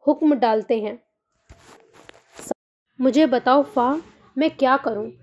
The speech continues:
मैंने कोशिश की खुद को ख़त्म कर दूं। मैं मरी भी नहीं और सांसें लेते हुए मर मर के मैं थक गई हूं। हर रोज़ एक नई मौत मंडलाती है मेरे सर पर।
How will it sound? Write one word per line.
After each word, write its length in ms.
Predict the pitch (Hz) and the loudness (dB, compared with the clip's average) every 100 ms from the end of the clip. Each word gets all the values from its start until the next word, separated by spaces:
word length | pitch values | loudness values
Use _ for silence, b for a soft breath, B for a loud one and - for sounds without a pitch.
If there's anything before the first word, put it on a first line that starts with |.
| _ 254 | _ -2
मैंने 220 | 277 320 | 0 0
कोशिश 500 | 339 269 247 330 285 | 0 -2 0 -2 -2
की 200 | - 277 | -4 -4
खुद 220 | - 262 | -2 -6
को 160 | - 302 | -2 -4
ख़त्म 380 | - 240 294 285 | -4 -10 -6 -2
कर 180 | 247 214 | -2 -4
दूं। 180 | 208 226 _ _ _ - | -8 -12 _ _ _ -6
मैं 140 | 262 311 | -2 0
मरी 340 | 247 247 277 | 2 2 2
भी 180 | 269 269 | 2 0
नहीं 340 | 220 208 220 - _ _ - | -2 -6 -10 -14 _ _ 0
और 180 | 311 | 0
सांसें 560 | 294 - 262 247 247 320 | 0 -2 -4 -4 -2 -2
लेते 640 | 254 226 226 262 262 - _ _ _ _ | 0 0 0 0 -2 -4 _ _ _ _
हुए 280 | 233 240 208 - _ - | 0 0 -2 -8 _ -10
मर 240 | 240 302 277 | 0 0 2
मर 260 | 233 277 | 2 0
के 260 | 277 254 233 _ _ 262 | 0 -4 -4 _ _ -4
मैं 180 | 311 330 - | -4 -4 -4
थक 120 | 294 | -4
गई 300 | 226 247 247 | 2 2 2
हूं। 200 | 226 233 220 _ _ 269 | -2 -6 -8 _ _ -2
हर 180 | 294 | -2
रोज़ 360 | 220 247 302 277 - | 2 2 2 -2 -6
एक 200 | 294 302 | -6 -4
नई 280 | 247 247 277 | -2 -2 -2
मौत 300 | 240 247 285 | 0 0 -2
मंडलाती 600 | 247 233 214 214 - 277 | -4 -4 -2 -4 -2 -4
है 160 | 262 285 | -2 -2
मेरे 260 | 233 262 | 2 2
सर 240 | 254 - 214 | 0 -4 -6
पर। 240 | - 214 | -6 -12